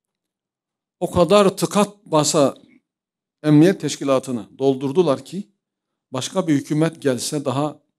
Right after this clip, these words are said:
herhalde yirmi sene polis alamaz yani. Yani yirmi sene içinde bu polislerin birçoğu emekliye ayrılsa bile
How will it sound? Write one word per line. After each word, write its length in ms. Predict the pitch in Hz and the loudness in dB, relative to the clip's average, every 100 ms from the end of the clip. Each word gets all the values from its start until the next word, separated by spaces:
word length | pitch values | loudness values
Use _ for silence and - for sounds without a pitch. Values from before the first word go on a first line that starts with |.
| _ | _
herhalde 380 | 139 156 131 | -4 -2 -2
yirmi 280 | 135 147 185 | 0 2 2
sene 260 | 180 139 143 | 2 0 -2
polis 340 | 139 135 135 | -2 -4 -4
alamaz 460 | 117 123 113 98 92 | -4 -6 -8 -12 -18
yani. 240 | 87 90 _ _ _ _ _ _ _ _ _ _ _ _ _ _ _ _ _ _ _ _ _ _ | -20 -20 _ _ _ _ _ _ _ _ _ _ _ _ _ _ _ _ _ _ _ _ _ _
Yani 300 | - 110 110 | -12 -8 -6
yirmi 340 | 120 127 147 208 | -2 2 4 4
sene 260 | - 139 | 2 0
içinde 420 | 123 - 113 107 120 | -2 -6 -14 -16 -18
bu 100 | 151 | -12
polislerin 520 | 135 123 - 113 131 | -10 -10 -12 -10 -10
birçoğu 380 | 156 135 117 110 | -8 -4 -4 -2
emekliye 400 | 120 120 131 127 | -6 -8 -6 -4
ayrılsa 640 | 120 120 113 - 143 160 - | -4 -4 -6 -6 -6 -8 -10
bile 480 | 117 120 113 170 | -4 -2 -4 -10